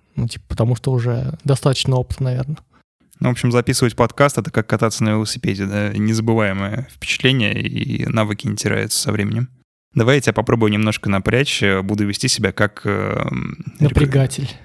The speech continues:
Speaker 2: да, к-, как H R буду вести себя на
Speaker 1: А.
Speaker 2: собеседовании. Спрошу тебя, что ты прочитал за последнее время?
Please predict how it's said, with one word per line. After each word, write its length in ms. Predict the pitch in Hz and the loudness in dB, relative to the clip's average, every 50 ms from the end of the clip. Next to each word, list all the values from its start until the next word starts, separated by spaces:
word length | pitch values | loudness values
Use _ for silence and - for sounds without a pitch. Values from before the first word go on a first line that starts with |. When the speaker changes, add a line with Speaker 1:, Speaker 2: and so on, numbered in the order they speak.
| _ _ _ _ _ _ | _ _ _ _ _ _
Speaker 2:
да, 360 | 135 113 110 107 101 101 101 | 0 2 2 4 2 2 -2
к-, 340 | 110 120 117 110 113 120 123 | -4 -4 -6 -6 -6 -8 0
как 300 | - 120 113 - - - | 2 2 2 2 -2 -6
H 320 | - 123 120 113 - - - 127 | 0 2 2 2 4 4 4 4
R 140 | 120 107 | 4 4
буду 220 | 98 101 101 101 101 | 2 0 -2 -2 -2
вести 180 | 101 - - | -2 -2 -2
себя 220 | 117 - - 113 107 | -4 -2 -2 -2 -2
на 80 | 110 | 0
Speaker 1:
А. 20 | 107 | 0
Speaker 2:
собеседовании. 720 | - 135 123 127 131 131 143 139 143 120 110 104 107 120 - - - - - - - - - | 2 2 4 4 6 6 6 4 4 2 2 0 0 -2 -6 -10 -14 -16 -16 -16 -18 -18 -12
Спрошу 340 | - - - - 110 - 127 | -12 -2 0 0 0 2 0
тебя, 220 | 110 - 104 101 - | -2 0 0 0 0
что 240 | - - - 214 | 0 0 0 2
ты 100 | 190 - | 2 4
прочитал 800 | 131 - 156 - - - 113 - - 139 147 156 135 104 - - - - - - | 2 2 2 2 0 0 0 0 2 4 4 4 2 0 -4 -10 -16 -20 -12 -8
за 180 | 117 107 104 101 | -6 -6 -4 -2
последнее 560 | - 107 101 - - 110 107 98 101 101 101 | 0 0 0 0 0 -2 -2 0 -2 -2 -2
время? 400 | 98 101 104 101 101 - 127 - | -2 -2 -2 -2 -2 -2 -4 -8